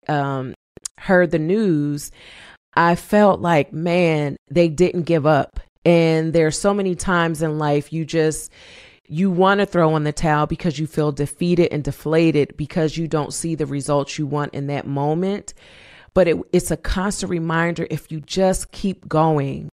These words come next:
and you just keep working hard, like you tell the young ladies that you mentioned at the N F L flag camp,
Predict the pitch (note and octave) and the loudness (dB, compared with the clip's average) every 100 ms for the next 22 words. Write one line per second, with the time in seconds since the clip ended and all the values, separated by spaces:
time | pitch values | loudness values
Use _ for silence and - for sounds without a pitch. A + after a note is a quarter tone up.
0 | - D3+ D3+ D3 F3 F3+ - - G3+ - | -6 -4 -4 -2 0 0 -2 -6 -6 -2
1 | D3+ D#3 E3 D#3 D#3+ - D3 C#3+ D#3 - | -2 -2 -4 -4 -2 -2 -4 -4 -8 -4
2 | D#3+ C#3+ C#3 C#3 - - - - D#3 D#3 | -2 0 -2 -6 -16 -20 -6 0 2 2
3 | D3+ D3+ D3 C#3+ C#3 - C#3 - C#3+ C#3 | 0 0 0 0 -4 -2 -4 -2 -6 -4
4 | D3+ C#3+ C#3+ C#3+ C#3 C#3 - C#3 - C#3+ | -2 -2 -2 -2 -2 -4 -2 -4 -2 -2
5 | C3+ C#3 C#3 - C3+ C3 - C#3 C3+ C3 | -2 -2 -4 -2 -2 -2 0 2 2 -2
6 | - A3+ F#3+ C#3+ | -4 -2 0 -2